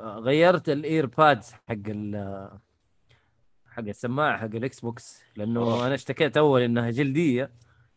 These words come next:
Speaker 1: والجلد بعد فترة يتقطع، ومع-، ما يتقطع يتقشر، و-، ويلصق في الصلعة ويسبب لك مشاكل. فطلبت، آه، نوع قماشي، طبعًا ما هو نفس السماعة.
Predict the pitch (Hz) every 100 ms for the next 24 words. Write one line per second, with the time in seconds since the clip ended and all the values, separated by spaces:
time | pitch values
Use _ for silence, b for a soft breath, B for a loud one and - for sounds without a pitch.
0 | _ _ _ _ _ 110 113 117 113 120
1 | 117 160 127 123 120 117 139 120 117 120
2 | 151 - - 151 147 135 113 107 104 113
3 | 107 110 120 131 127 123 123 160 - 110
4 | 127 110 160 - 165 160 160 151 117 113
5 | 113 120 117 113 143 135 127 123 - _
6 | - 156 160 143 123 127 123 131 127 120
7 | 151 165 - - _ _ _ _ _ _
8 | - 135 131 127 123 120 120 120 - 151
9 | 185 180 - - 131 123 120 113 107 104
10 | 104 _ _ _ _ _ _ 110 123 160
11 | 180 190 147 127 139 160 151 - 135 180
12 | _ 135 131 127 147 175 175 151 135 151
13 | 156 - 123 - 120 127 135 101 127